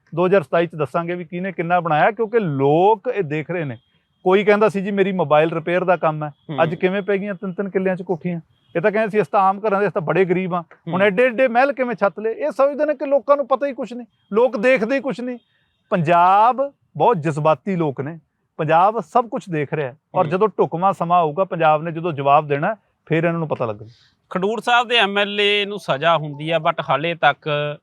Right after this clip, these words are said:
Speaker 2: ਜਿਹੜੇ ਉਹ ਆਪਣੀ ਕੁਰਸੀ ਦੇ ਉੱਤੇ ਵਿਧਾਨ, ਵਿਧਾਇਕ ਦੀ ਕੁਰਸੀ ਤੇ ਬਿਰਾਜਮਾਨ ਆ, ਕੋਈ ਫੈਸਲਾ ਨਹੀਂ ਹੋ ਰਿਹਾ ਵਿਧਾਨ ਸਭਾ ਤੋਂ। ਕਾਨੂੰਨ ਕੀ ਕਹਿੰਦਾ ਹੈਗਾ?
Speaker 1: ਦੇਖੋ, ਬੜੀ ਕਮਾਲ ਦੀ ਗੱਲ ਹੈ ਕਿ ਪੰਜਾਬ ਦੇ ਵਿੱਚ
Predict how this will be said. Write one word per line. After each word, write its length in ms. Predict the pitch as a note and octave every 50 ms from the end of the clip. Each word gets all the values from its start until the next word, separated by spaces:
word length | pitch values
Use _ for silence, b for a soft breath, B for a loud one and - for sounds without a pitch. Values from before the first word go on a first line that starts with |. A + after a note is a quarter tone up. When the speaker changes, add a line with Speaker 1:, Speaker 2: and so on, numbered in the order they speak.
| _ _ _ _ _ _ _ -
Speaker 2:
ਜਿਹੜੇ 200 | C#3 C#3 D3+ E3
ਉਹ 260 | E3 D#3 C#3 D3+ D3+
ਆਪਣੀ 300 | D3 C#3+ C3+ - D3 C#3+
ਕੁਰਸੀ 380 | C#3 C#3+ C#3+ B2+ - - D3+ C#3+
ਦੇ 140 | C3+ C#3 C3+
ਉੱਤੇ 280 | B2+ - - C#3 C3+
ਵਿਧਾਨ, 440 | C3+ C3+ C#3 D#3 D#3 C#3 B2 A#2+ A#2 - _ _ _ _
ਵਿਧਾਇਕ 320 | C3+ C3 D3 D3 C#3 A#2+ B2
ਦੀ 100 | B2 B2+
ਕੁਰਸੀ 320 | B2+ C3+ B2+ A#2+ - C#3
ਤੇ 140 | B2+ C3 B2
ਬਿਰਾਜਮਾਨ 580 | A#2+ B2 A#2+ A2+ A2 A2 A2+ A2 G#2+ G#2 F#2+ F2
ਆ, 120 | E2 - _ _ _ _ _ _
ਕੋਈ 100 | G3+ G#3
ਫੈਸਲਾ 480 | - - F3+ F3 F#3+ E3+ - A3 A3 G#3+
ਨਹੀਂ 140 | G3+ E3+
ਹੋ 220 | C3+ C3+ C3 C3 C#3
ਰਿਹਾ 140 | D3+ D#3+ D3+
ਵਿਧਾਨ 300 | C#3 D3 D#3 C#3+ B2+ A#2+
ਸਭਾ 360 | - - A#2 A#2+ B2+ B2+ A#2
ਤੋਂ। 200 | - - F#2+ - _ _ _ _ _
ਕਾਨੂੰਨ 340 | - E3+ F#3 G3 A3 A#3 G3
ਕੀ 160 | - G3 D#3
ਕਹਿੰਦਾ 300 | - C3 A#2+ A#2+ A#2+ A2+
ਹੈਗਾ? 200 | G#2 - - - _ _ _ _ _ _ _ _ _ _ _ _ -
Speaker 1:
ਦੇਖੋ, 200 | F#3+ G3 - G#3+
ਬੜੀ 200 | E3+ E3+ E3 F3
ਕਮਾਲ 460 | E3+ - F3 C#3+ C#3 C3+ C3+ C#3+ C#3+
ਦੀ 160 | C#3 D3+ D3+ -
ਗੱਲ 180 | C3 B2 B2
ਹੈ 80 | C3+ D3
ਕਿ 140 | D#3 E3+ D#3+
ਪੰਜਾਬ 580 | D3+ - C#3 B2 C3 B2 B2+ B2+ C3 C3 C#3
ਦੇ 120 | C3+ D3 C#3+
ਵਿੱਚ 560 | B2 C3+ C3+ - - - D#3+ E3 E3+ F3